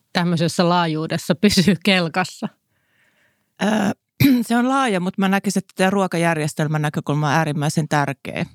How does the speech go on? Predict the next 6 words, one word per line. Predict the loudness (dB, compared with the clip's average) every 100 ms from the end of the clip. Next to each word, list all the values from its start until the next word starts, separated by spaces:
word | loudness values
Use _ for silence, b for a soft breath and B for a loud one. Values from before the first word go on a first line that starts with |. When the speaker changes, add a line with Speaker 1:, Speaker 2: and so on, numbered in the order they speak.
| _
Speaker 2:
koska | -6 -2 0
ratkaisut | 0 -2 -4 -4 -4 -2
ei | -2
löydy | -2 -2 -2
yhdestä | -2 -2 -4 -6 -10
paikkaa, | -12 -12 -8 -6